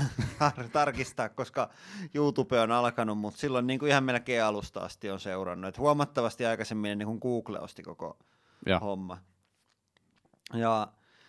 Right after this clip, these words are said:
Speaker 1: sitten kaksituhatta viisitoista mä huomasin, että on tämmöiset videot, mitä mä katon. Tai ne itse asiassa mä olin kattonut jo vähemmän aika-, vähän kauemmin aikaa, että se sitten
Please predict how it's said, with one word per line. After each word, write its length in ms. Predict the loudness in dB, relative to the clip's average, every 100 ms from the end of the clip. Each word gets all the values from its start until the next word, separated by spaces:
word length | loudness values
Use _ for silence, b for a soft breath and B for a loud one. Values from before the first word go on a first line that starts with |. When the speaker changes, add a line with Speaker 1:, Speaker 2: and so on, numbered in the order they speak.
| b b b
Speaker 1:
sitten 500 | -4 -4 0 0 4
kaksituhatta 800 | 4 4 0 -4 0 0 0 -4
viisitoista 1120 | -2 0 -2 -4 -4 -2 0 -2 -8 -6 -4 -6 -14 _ _ _ -8
mä 240 | -4 0
huomasin, 440 | 2 2 0 -2
että 180 | -4 -4
on 100 | 0
tämmöiset 580 | 2 4 2 -4 -6 -4
videot, 340 | -2 0 0
mitä 180 | -2 -4
mä 240 | -2 0 0
katon. 480 | 0 0 0 -2 -6 _
Tai 140 | 0
ne 180 | 2 0
itse 160 | -2 -4
asiassa 120 | 0
mä 60 | 2
olin 100 | 6
kattonut 380 | 6 6 4 6
jo 100 | 8
vähemmän 320 | 8 10 8
aika-, 480 | 10 8 4 -6 -4
vähän 200 | -2 4
kauemmin 380 | 4 4 2
aikaa, 340 | 0 -2 -4 -8
että 100 | -10
se 80 | -16
sitten 280 | -4 -4